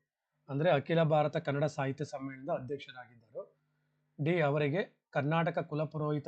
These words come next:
ಎಂಬ ಬಿರುದಿತ್ತು. ಇಲ್ಲಿ ಆಪ್ಷನ್ಗಳಿದೆ. ಯಾರಾದ್ರೂ ಫಸ್ಟ್ ಟೈಮ್ ಎಕ್ಸಾಮ್ ಬರೀತಾ ಇರೋರು ಮಲ್ಟಿಪಲ್ ಚಾಯ್ಸಲ್ಲಿ ಮತ್ತೆ ಮಲ್ಟಿಪಲ್ ಚಾಯ್ಸ್ ಇರ್ತವೆ, ಅವನ್ನ ನೋಡ್ಕೋಬೇಕು. ಈಗ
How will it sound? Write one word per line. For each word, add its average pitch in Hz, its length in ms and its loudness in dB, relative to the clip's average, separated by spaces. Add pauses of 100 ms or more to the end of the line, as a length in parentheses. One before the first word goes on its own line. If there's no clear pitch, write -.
(120)
ಎಂಬ 147 120 -2 (100)
ಬಿರುದಿತ್ತು. 135 540 -4 (1300)
ಇಲ್ಲಿ 170 280 4
ಆಪ್ಷನ್ಗಳಿದೆ. 139 600 0 (920)
ಯಾರಾದ್ರೂ 143 380 0 (880)
ಫಸ್ಟ್ - 260 -2
ಟೈಮ್ 170 220 4
ಎಕ್ಸಾಮ್ 156 300 0
ಬರೀತಾ 147 280 0
ಇರೋರು 135 240 -4 (720)
ಮಲ್ಟಿಪಲ್ 165 480 4
ಚಾಯ್ಸಲ್ಲಿ 185 340 4 (100)
ಮತ್ತೆ 131 200 0 (100)
ಮಲ್ಟಿಪಲ್ 151 380 0
ಚಾಯ್ಸ್ 139 240 0
ಇರ್ತವೆ, - 280 -20 (1400)
ಅವನ್ನ 185 200 2 (100)
ನೋಡ್ಕೋಬೇಕು. 147 500 0 (200)
ಈಗ 151 80 0